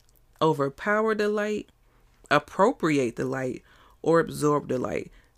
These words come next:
and doesn't, and is unreceptive to the light.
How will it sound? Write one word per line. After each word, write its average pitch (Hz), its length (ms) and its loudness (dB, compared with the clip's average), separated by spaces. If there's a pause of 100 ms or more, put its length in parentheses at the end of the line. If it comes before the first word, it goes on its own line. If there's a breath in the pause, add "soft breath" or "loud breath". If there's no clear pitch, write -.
(880)
and 185 340 0 (340)
doesn't, 196 480 2
and 165 140 0
is 160 160 -2
unreceptive 175 800 -2
to 196 280 -4
the 165 140 -2
light. - 480 -6